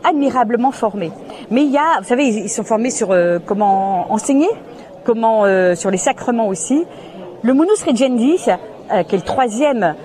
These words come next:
euh, élément sur lequel ils sont formés, n'est pas celui sur lequel, euh, ils sont formés de la façon, il nous semble, la plus adaptée à ce que va être le monde. Et en particulier, on vit dans un monde qu'on appelle post, post-chrétien. Et les pasteurs ont vraiment besoin d'être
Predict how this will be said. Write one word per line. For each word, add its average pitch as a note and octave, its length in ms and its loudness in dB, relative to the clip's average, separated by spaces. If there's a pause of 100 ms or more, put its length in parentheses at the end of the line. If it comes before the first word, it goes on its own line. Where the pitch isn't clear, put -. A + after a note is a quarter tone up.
(160)
euh, E3 580 2
élément B3 320 4
sur G#3+ 160 0
lequel A3+ 240 0
ils G#3 40 -6
sont A#3+ 140 -6
formés, A#3+ 380 -2
n'est B3+ 100 2
pas E4 140 -2
celui C#4+ 340 -2
sur C4+ 200 0
lequel, A#3+ 440 0 (520)
euh, G#3 460 4
ils B3 60 -2
sont D4+ 140 0
formés C#4 300 0
de B3+ 100 0
la A#3+ 100 2
façon, B3+ 380 -2 (100)
il A3 80 0
nous A3 120 0
semble, C4+ 420 -2
la G3+ 80 0
plus A3 240 -2
adaptée C4+ 380 0
à D#4 60 0
ce - 100 -8
que A3+ 80 -4
va A#3+ 80 2
être B3 100 -6
le A3 80 4
monde. G#3+ 320 2 (380)
Et G3 80 2
en G#3+ 60 2
particulier, B3+ 540 -2
on A#3+ 60 2
vit G#3 120 -2
dans G3 200 0
un G3 60 2
monde A3 180 0
qu'on G3+ 140 -2
appelle F3+ 420 0
post, G#3 340 -4 (540)
post-chrétien. B3 560 -2 (1160)
Et F#3+ 60 0
les A3 60 2
pasteurs A3+ 440 -2
ont F#3 160 -2
vraiment A#3+ 300 0
besoin B3+ 300 0
d'être F#3+ 200 -2